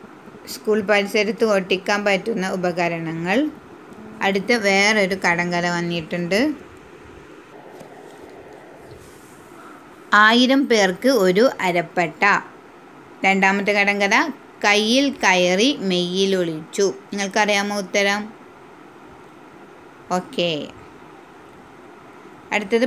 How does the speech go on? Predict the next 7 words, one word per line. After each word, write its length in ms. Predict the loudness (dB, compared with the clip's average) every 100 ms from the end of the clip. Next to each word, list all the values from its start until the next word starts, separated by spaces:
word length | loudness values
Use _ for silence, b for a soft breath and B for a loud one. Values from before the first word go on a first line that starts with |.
| 2
പകർച്ചവ്യാധികൾക്കെതിരെ 1040 | 0 0 0 0 2 0 -2 -2 -2 -2 0
ജാഗ്രത 360 | 0 0 -2 -2 0
പാലിക്കേണ്ടത് 680 | 0 -2 -4 -4 -2 -2 -4 -6 -6
പോസ്റ്ററാണ്. 1000 | -6 -6 -8 -6 -4 -4 -2 -2 -2 -6 -4
എന്തൊക്കെ 340 | -2 -2 0
അതിൽ 120 | -2 -2
എഴുതാന്നുള്ള 500 | -4 -4 -4 -4 -6